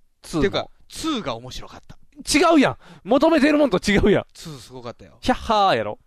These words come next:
Speaker 2: ヒャッハーっていうかね。
Speaker 1: うん。汚物は消毒だ。
Speaker 2: もうね、変態ですよ。
Speaker 1: 何が変態？分からへん。マッドマックス
Speaker 2: 出てくる、出てくるやつがみんな変態やねん。
Speaker 1: マッドマックス見たことないもん。だって、ツンツンで砂の中走ってんのやろ？
Speaker 2: あの、大体ね、その、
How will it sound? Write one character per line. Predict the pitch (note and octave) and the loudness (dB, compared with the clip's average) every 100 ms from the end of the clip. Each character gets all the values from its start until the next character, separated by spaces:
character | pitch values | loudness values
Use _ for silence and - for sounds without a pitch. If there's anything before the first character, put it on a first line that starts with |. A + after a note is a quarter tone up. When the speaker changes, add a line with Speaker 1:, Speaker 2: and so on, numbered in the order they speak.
| _ | _
Speaker 2:
ヒ | - - | -14 -10
ャ | |
ッ | - - | -10 -10
ハ | - C3+ | -10 -8
ー | |
っ | B2 | -10
て | A#2+ | -14
い | |
う | |
か | A2 G#2 | -14 -14
ね。 | A2+ G#2+ | -14 -12
Speaker 1:
う | C3+ | -12
ん。 | G#2+ - | -10 -8
汚 | E3 | -6
物 | C#3 B2 | -4 -4
は | |
消 | A#2 C3+ | -2 -4
毒 | B2 B2 | -6 -8
だ。 | G2 | -8
Speaker 2:
も | D#2+ - | -8 -14
う | |
ね、 | - | -18
変 | - D#3+ E3 | -14 -12 -10
態 | - E3 | -8 -8
で | D#3+ | -8
す | F3 D#4+ | -12 -14
よ。 | - _ _ - | -14 _ _ -14
Speaker 1:
何 | F#3+ D3+ | -6 -2
が | G3+ | -2
変 | C3+ A2+ | -4 -8
態？ | - | -2
分 | A#3 | 0
か | G4+ | 2
ら | G#3 | 2
へ | |
ん。 | B2 D3 | 0 0
マ | A#3+ | 2
ッ | E4 | 4
ド | |
マ | F#4 | 4
ッ | D#4+ | 4
ク | |
ス | A3+ | -2
Speaker 2:
出 | |
て | |
く | |
る、 | A#2+ | -4
出 | B3+ | -2
て | F#4 E4 | -2 -2
く | C4+ | 0
る | |
や | G#3+ | 0
つ | F3+ | 0
が | E3+ | -4
み | B3+ | 0
ん | |
な | C#4 | 0
変 | F#3 F#3+ | 0 0
態 | F#3+ A3 | 2 2
や | |
ね | C3 | 0
ん。 | A3 | 0
Speaker 1:
マ | |
ッ | F4+ | 2
ド | G#4 | 2
マ | F#4 | 0
ッ | |
ク | A#3 | -2
ス | |
見 | A#3+ D#4+ | -4 0
た | D4 | 2
こ | G3+ | 2
と | D#3+ | 2
な | C3+ | 0
い | |
も | B2+ A#2 | -2 -4
ん。 | |
だ | C#3+ | -4
っ | |
て、 | C3+ | -4
ツ | A#2+ A#3+ | -6 -6
ン | B3+ | -6
ツ | B3+ C#4 | -6 -4
ン | |
で | C#4 | -2
砂 | - D4+ D#4 | -2 0 0
の | D#4 | 0
中 | D#3 A#2+ | -4 -4
走 | E3+ | -6
っ | - | -4
て | F3 | -6
ん | |
の | D3 | -2
や | D#3 | -2
ろ？ | D#3+ | -2
Speaker 2:
あ | |
の、 | D#3+ D3+ D3 | -6 -8 -4
大 | C4+ E4 | -4 -2
体 | D#4 D4+ | -4 -4
ね、 | D4 | -6
そ | G3 D#3 | -8 -8
の、 | D#3 | -10